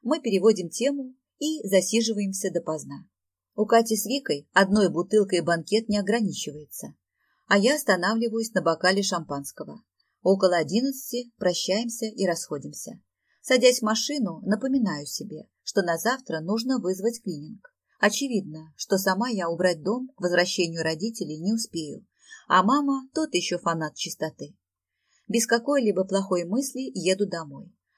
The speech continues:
Но, видимо, сегодня удача лишь частично на моей стороне, потому что в нескольких километрах от дома меня тормозит патруль Д П С. Тут же сковывает тревогой. Меня впервые останавливают сотрудники полиции.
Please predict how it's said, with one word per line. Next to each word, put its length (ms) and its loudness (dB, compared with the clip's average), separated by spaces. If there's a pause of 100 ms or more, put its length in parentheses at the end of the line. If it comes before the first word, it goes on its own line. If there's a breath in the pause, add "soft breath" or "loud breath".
(200 soft breath)
Но, 140 4
видимо, 400 0
сегодня 500 0
удача 460 0
лишь 400 -2
частично 720 -4
на 140 -2
моей 320 -4
стороне, 560 -8 (400 soft breath)
потому 380 4
что 200 0
в 40 -4
нескольких 580 -6
километрах 720 -4
от 220 -4
дома 440 0 (140)
меня 280 -4
тормозит 600 -4
патруль 540 -4
Д 160 -4
П 100 -8 (180)
С. 220 -18 (760)
Тут 220 2
же 220 -2
сковывает 640 2
тревогой. 580 -4 (340)
Меня 220 4
впервые 560 4
останавливают 720 -2
сотрудники 580 0
полиции. 720 -4